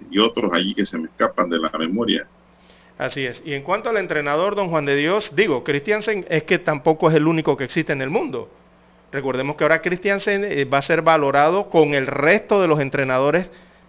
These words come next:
Speaker 2: que también tienen su nivel o un mayor nivel que él.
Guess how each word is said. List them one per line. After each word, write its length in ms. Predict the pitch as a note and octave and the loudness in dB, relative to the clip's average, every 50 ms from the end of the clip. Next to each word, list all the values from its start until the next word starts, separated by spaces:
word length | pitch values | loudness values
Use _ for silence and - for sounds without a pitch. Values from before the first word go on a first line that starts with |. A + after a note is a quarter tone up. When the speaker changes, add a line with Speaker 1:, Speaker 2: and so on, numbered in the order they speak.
| _ - | _ 2
Speaker 2:
que 140 | D#3+ D#3 | 2 4
también 380 | D#3 D3 C#3 C#3+ D3+ F3 F#3 F3 | 4 2 2 2 2 2 2 4
tienen 280 | G3 G3 G3 G3 F#3+ F3+ | 4 4 4 4 2 0
su 140 | - F#3+ | 0 0
nivel 380 | F#3 F#3 G3 F#3 F3 F#3 G#3+ B3 - | 0 0 2 4 4 4 4 4 4
o 180 | F#3 D#3+ D#3 | 6 6 8
un 140 | D#3 D#3+ D#3 | 8 6 6
mayor 320 | D#3 D3 C#3+ C#3+ D3 D3 C3+ | 4 4 6 6 6 6 4
nivel 340 | C#3+ C#3 C3+ C3+ C3+ C3 | 4 2 2 4 2 2
que 160 | B2+ C#3+ E3 A3 | 2 2 2 2
él. 200 | A#3+ F#3+ D3 C#3 | 2 0 -4 -8